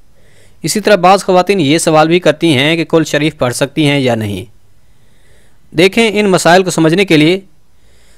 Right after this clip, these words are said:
यह जान लेना इंतहाई ज़रूरी है कि मखसूस अय्याम में शरीयत ने औरत को किन उमूर से मना किया है, यानी कौन से ऐसे काम हैं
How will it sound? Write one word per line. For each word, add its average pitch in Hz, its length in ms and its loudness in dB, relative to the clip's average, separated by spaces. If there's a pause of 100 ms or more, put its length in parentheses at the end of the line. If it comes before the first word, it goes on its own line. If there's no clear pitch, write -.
(180)
यह 165 320 2
जान 165 460 0
लेना 165 440 2
इंतहाई 156 560 0
ज़रूरी 147 420 2
है 139 260 2
कि 160 160 -4
मखसूस 175 520 0
अय्याम 139 480 2
में 117 280 -4 (1120)
शरीयत 202 560 2
ने 208 300 2
औरत 185 340 4
को 185 160 4 (640)
किन 247 220 2
उमूर 214 440 4
से 220 160 0
मना 175 260 2
किया 135 260 0
है, 104 180 -10 (1000)
यानी 160 400 2
कौन 202 340 2
से 208 180 0
ऐसे 185 300 2
काम 170 280 2
हैं 165 260 0